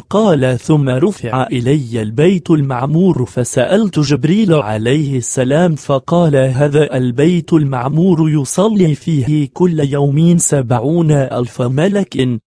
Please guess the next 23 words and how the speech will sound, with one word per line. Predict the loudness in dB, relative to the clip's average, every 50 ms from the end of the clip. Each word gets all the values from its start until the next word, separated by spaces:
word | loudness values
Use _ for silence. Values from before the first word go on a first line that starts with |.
| _ _ -4
إذا | -2 -2 0 -2 -4 -6
خرجوا | -6 -6 -4 -2 0 0 0 0 0 0 0 0 2
منه | 0 0 0 -2 -2 -2 -2 -2 -2 -2 -2
لم | -2 -2 -2 0
يعودوا | -2 -2 0 0 0 0 2 2 0 0 0
فيه | -2 -2 -2 -2 0 0 0 0 0 0
آخر | 0 0 -2 -2 -2 0 2 2 2 2 2
ما | 2 2 2
عليهم | 0 -2 -4 -2 -2 -2 -2 0 0 0 0 0 0 -2
قال | -4 -2 0 0 2 2 2 2 0 0 -2
ثم | -2 0 0 0 2 2
رفعت | 2 2 2 2 0 -2 -4 -2 0 -2 -2 -4 -6
إلي | -4 -4 -2 0 0 0 2 0 0
سدرة | 0 0 -2 -2 0 2 0 0 0 0 -2
المنتهى | -2 -2 -2 -4 -6 -8 -6 -4 -4 -4 -2 -4 -6 -6 -8 _ _ _ _
فإذا | -4 -2 -2 0 0 0 -2 -2 -2 -2 -2
نبقها | -2 -2 -4 -4 -4 _ -4 -4 -2 -2 -2 -4
مثل | -2 -2 -2 -2 -2 0 0 0 0
قلال | 0 0 -2 0 2 2 2 2 2 2 0 0 0
هجر | 0 2 2 2 2 2 2 2
وإذا | 2 0 -2 -4 -2 -2 -2 0 0 2 2
ورقها | 2 2 2 0 0 -2 -2 -2 -2 -2 0 0 0 0
مثل | 0 -2 -2 -2 -2 0 2 2 2